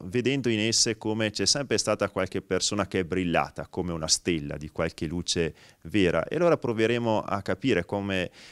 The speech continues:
il Papa ci invita ad essere protagonisti in questa storia, non giovani seduti su un divano, ma protagonisti che portano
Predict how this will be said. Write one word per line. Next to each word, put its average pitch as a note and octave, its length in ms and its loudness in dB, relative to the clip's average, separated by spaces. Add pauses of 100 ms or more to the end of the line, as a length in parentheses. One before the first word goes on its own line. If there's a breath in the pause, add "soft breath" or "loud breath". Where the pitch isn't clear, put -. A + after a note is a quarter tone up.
(120)
il G#2 160 -2
Papa A#2 300 2
ci - 160 -2
invita G2+ 300 0
ad F2 40 2
essere F#2 300 0
protagonisti F#2 800 -2
in D#2+ 80 -6
questa E2 280 -4
storia, D2 540 -2
non G2 260 -2
giovani F2+ 540 0
seduti F#2 480 -2
su E2 160 -4
un F2+ 60 -2
divano, F#2+ 460 0
ma E2+ 120 -2
protagonisti F2+ 800 -2
che - 160 -2
portano D#2+ 640 2